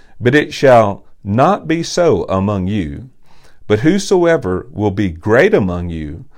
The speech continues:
let him be your minister, and whosoever will be chief among you, let him be your servant." Matthew chapter twenty, verses twenty-six and twenty-seven.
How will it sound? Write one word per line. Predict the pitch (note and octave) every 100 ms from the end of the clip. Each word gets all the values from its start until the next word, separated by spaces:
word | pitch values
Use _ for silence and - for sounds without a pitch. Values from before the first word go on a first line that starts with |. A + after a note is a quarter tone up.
| - -
let | A2+ B2
him | A#2
be | B2+ A#2
your | A2 G2
minister, | E2 F#2+ C3+ F#3 E3+ - - C#2+ - - - - _
and | F2 F#2
whosoever | D3 D3 D#3+ C#3 B2 A#2 G#2 - -
will | A2+ A2+
be | G#2+ G2
chief | G2 - G3+ A#3 D3
among | A#2+ F2+ E2+
you, | D#2+ D2+ D2 - - -
let | G2+
him | G2+ F2
be | E2
your | D#2+ D2 D2
servant." | - A#2 F#2 C2+ - - - - -
Matthew | F2+ F#2+ F#2+ G2+
chapter | E2 F2+ - E2+
twenty, | - C#3+ G2 E2
verses | E2+ F2 E2+ E2
twenty-six | - D#2+ D#2+ - D#2 -
and | D#2
twenty-seven. | - D#2+ D#2 - D#2 C#2+ C2